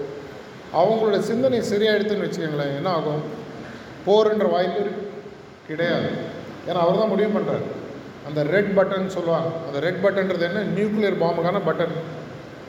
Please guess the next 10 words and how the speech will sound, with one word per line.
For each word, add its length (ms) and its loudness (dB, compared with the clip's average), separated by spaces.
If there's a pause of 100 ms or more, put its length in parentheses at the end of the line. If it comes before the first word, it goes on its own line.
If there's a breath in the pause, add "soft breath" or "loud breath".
(320)
அதற்கு 460 2
கோடு 240 6
அவர் 180 4
கையில 280 2
இருக்கும். 440 -4 (540)
பல 220 4
இங்கிலீஷ் 340 2
படங்களை 340 2
நீங்க 300 0
பார்த்திருப்பீங்க. 380 -2